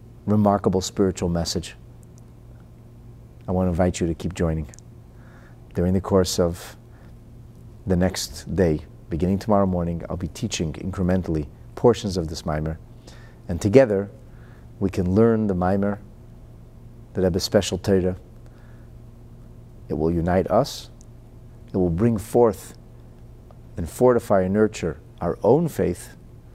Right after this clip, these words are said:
And let's hope that our Torah study on this holy day will accelerate the process of universal redemption with the coming of Mashiach speedily in our time today.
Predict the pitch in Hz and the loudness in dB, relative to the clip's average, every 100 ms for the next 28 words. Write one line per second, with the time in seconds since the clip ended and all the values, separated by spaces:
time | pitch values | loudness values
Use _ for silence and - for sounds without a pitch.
0 | - - - - - - - - 92 95 | -20 -20 -20 -20 -20 -20 -20 -12 -4 -2
1 | - 113 113 - 95 90 - - 92 92 | 2 4 4 4 0 -2 -12 -4 -2 0
2 | - 120 110 - 92 87 82 87 92 - | 4 4 4 0 -2 -2 -6 -6 -6 0
3 | 110 104 92 78 76 - - - - - | 2 2 0 -2 -4 -8 -20 -20 -20 -8
4 | 90 87 - 120 113 101 95 - 95 107 | -4 -4 0 2 4 2 0 -4 -6 0
5 | 104 - 92 - 80 90 85 98 104 - | 0 2 -2 -2 -4 -4 0 0 0 0
6 | 87 78 95 92 85 78 - - - - | -2 0 -2 0 -6 -8 -14 -20 -20 -20
7 | - - - - 90 - 95 90 78 80 | -20 -20 -14 -8 -6 -2 0 0 -2 -4
8 | - 107 95 - - - - - - - | 0 2 2 0 -14 -20 -20 -20 -20 -20
9 | - - 110 95 87 80 - - - - | -16 -2 0 0 -2 -4 -10 -20 -20 -20
10 | - - - 85 92 92 - 85 85 - | -20 -16 -6 -2 0 0 -2 -4 -4 -8
11 | - - - - - - - 92 69 | -18 -20 -20 -20 -20 -12 -4 -2 -2